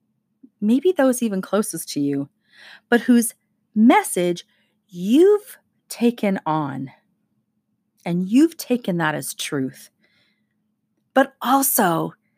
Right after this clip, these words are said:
you may have some positive compliments mixed in with the negative.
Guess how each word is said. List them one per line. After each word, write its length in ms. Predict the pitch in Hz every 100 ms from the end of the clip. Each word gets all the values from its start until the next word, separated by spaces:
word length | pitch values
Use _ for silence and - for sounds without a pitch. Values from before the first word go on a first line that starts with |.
| _ _ _ _ -
you 160 | 277
may 180 | 349 349
have 180 | 277 254
some 200 | - 220
positive 560 | - 214 247 240 185
compliments 680 | - 156 151 147 147 - -
mixed 380 | 180 - - - -
in 340 | 202 196 156
with 160 | 151 -
the 100 | 147
negative. 640 | 147 139 127 117 - -